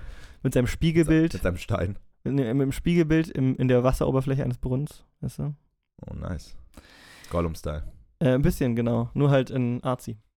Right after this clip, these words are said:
Speaker 1: Als aber Laban hörte von Jakob, seiner Schwester Sohn, lief er ihm entgegen und herzte und küsste ihn und führte ihn in sein Haus.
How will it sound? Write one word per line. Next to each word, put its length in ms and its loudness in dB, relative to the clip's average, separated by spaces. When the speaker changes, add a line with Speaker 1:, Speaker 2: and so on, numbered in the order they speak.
Speaker 1:
Als 220 4
aber 180 4
Laban 460 6
hörte 300 2
von 220 2
Jakob, 580 2
seiner 300 0
Schwester 460 2
Sohn, 400 2
lief 240 0
er 60 2
ihm 140 2
entgegen 500 2
und 240 -4
herzte 400 2
und 140 -2
küsste 340 -2
ihn 260 0
und 220 0
führte 340 0
ihn 140 0
in 140 0
sein 240 0
Haus. 340 -8